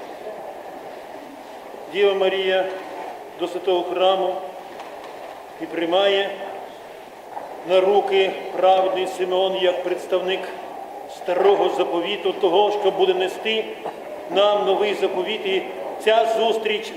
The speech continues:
заповітів, власне, мається на увазі, коли ми говоримо слово «стрітення». І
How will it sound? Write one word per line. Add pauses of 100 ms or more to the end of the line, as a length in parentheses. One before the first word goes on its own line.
заповітів, (520)
власне,
мається
на
увазі,
коли
ми (200)
говоримо (360)
слово
«стрітення». (2000)
І